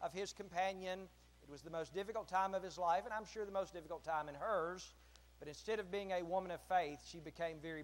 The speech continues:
bitter. And she was determined not to be supportive of Job. She could not understand why he would maintain his faith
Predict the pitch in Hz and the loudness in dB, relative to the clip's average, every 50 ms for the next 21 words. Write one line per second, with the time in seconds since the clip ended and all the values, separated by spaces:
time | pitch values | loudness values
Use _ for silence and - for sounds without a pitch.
0 | 135 117 127 160 170 151 127 110 101 - - - - - - - - - - - | -8 -6 -2 -2 -2 0 -2 -4 -8 -10 -18 -20 -20 -20 -20 -20 -20 -20 -20 -20
1 | - - - - 113 - - - 170 165 165 165 156 151 147 139 143 147 147 143 | -20 -20 -20 -20 -16 -14 -8 -6 -4 -4 -2 -2 -4 -4 -6 -2 2 2 4 4
2 | 143 139 127 - - - - - - - - - - - - - - - 127 151 | 2 0 -4 -8 -10 -12 -12 -12 -14 -16 -20 -20 -20 -20 -20 -20 -18 -12 -10 -10
3 | 147 - - - - 226 262 254 233 202 170 147 139 135 143 156 156 151 147 - | -10 -10 -14 -4 0 2 4 4 2 2 -2 -4 -6 -6 -6 -8 -8 -10 -10 -14
4 | - - - - - - - - - - - - - - - 139 151 165 180 208 | -16 -20 -20 -20 -20 -20 -20 -20 -20 -20 -20 -20 -20 -20 -16 -10 0 8 8 10
5 | 240 233 - 269 247 233 214 - - 202 - - 220 220 220 208 190 190 196 175 | 10 8 6 -2 -4 -4 -4 -4 -6 -8 -2 2 2 4 4 4 2 0 0 0
6 | 156 160 190 208 202 185 156 139 120 - 165 160 - - 202 185 196 190 190 190 | -2 0 2 4 4 4 4 0 -4 -8 -12 -10 -6 -6 -4 0 4 6 6 6
7 | 196 190 185 170 - - 214 196 180 165 156 151 147 165 165 175 180 170 151 165 | 6 2 -2 -4 -4 -2 0 0 0 0 -2 -2 0 4 6 8 6 6 4 0
8 | 175 160 160 156 151 165 170 185 208 208 190 185 190 190 190 185 175 165 147 - | -4 -6 -6 -6 -4 -4 -4 -4 -4 -4 -6 -4 -4 -4 -4 -4 -6 -8 -8 -8
9 | - - 180 175 160 147 139 139 | 0 2 4 4 4 2 -2 -6